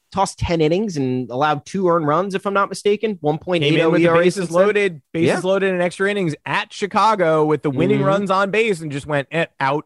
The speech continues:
Speaker 2: out, done. Great.
Speaker 1: Good.
Speaker 2: Thanks. Good night."
Speaker 1: We, we've done a lot of, we, we've criticized him a lot.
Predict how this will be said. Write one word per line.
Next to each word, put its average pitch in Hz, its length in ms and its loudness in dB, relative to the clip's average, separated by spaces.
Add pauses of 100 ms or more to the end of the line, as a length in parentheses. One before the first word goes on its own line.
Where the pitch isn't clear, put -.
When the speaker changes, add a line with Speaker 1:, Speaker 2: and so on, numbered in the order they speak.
Speaker 2:
out, 123 380 -2
done. 113 420 -2
Great. 113 220 0
Speaker 1:
Good. 175 200 -6
Speaker 2:
Thanks. 120 480 -8
Good 135 100 -6
night." 113 200 -4
Speaker 1:
We, 127 140 2
we've 123 240 0
done 143 160 2
a 139 40 2
lot 147 220 2
of, 160 160 0
we, 131 200 -2
we've 127 200 0
criticized 147 540 0
him 143 80 2
a 123 80 0
lot. 160 260 2